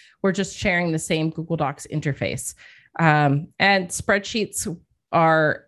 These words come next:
absolutely important for a lot of measurement related tasks. Also, anytime that you need to track a lot of data. So even if it's as simple as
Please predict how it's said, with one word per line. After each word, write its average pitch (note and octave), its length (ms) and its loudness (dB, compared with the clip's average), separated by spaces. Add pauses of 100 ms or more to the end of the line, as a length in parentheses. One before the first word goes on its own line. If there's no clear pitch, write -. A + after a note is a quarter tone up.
absolutely F#3 640 0
important D#3+ 600 -4
for C#3 540 -2 (460)
a E3+ 100 4
lot G3+ 220 4
of C#4+ 80 2
measurement F3 560 2 (840)
related E3+ 560 -2
tasks. - 640 -4 (600)
Also, B3+ 760 4
anytime G#3 560 0
that F#3+ 120 -2
you F3+ 120 -4
need F3 220 -2
to F3 120 -14
track E3 680 0 (560)
a G3+ 60 0
lot E3 440 2
of - 200 -8
data. C3+ 420 0 (380)
So - 200 0
even A#3 220 4
if B3 120 -2
it's G#3+ 140 -2
as F#3 100 -4
simple G3+ 300 0
as D#3+ 340 0